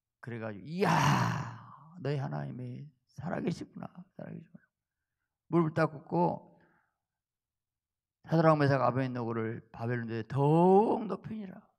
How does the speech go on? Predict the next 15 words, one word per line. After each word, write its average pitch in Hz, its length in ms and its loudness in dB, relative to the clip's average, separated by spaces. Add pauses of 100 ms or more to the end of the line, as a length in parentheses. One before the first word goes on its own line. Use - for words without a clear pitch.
(1500)
하나님의 139 320 -8
자존심을 175 1000 -4
세우자. - 360 -10 (2000)
지금도 110 400 -10
나는 98 320 -8
그래. 95 380 -12
지금 98 340 -18 (1000)
이 123 120 -8
예배를 117 800 -4 (420)
나는 127 240 -10
하나님의 135 320 -8
자존심을 180 640 -6
좀 160 180 -4
세워드리고 - 580 -12
싶어. - 160 -20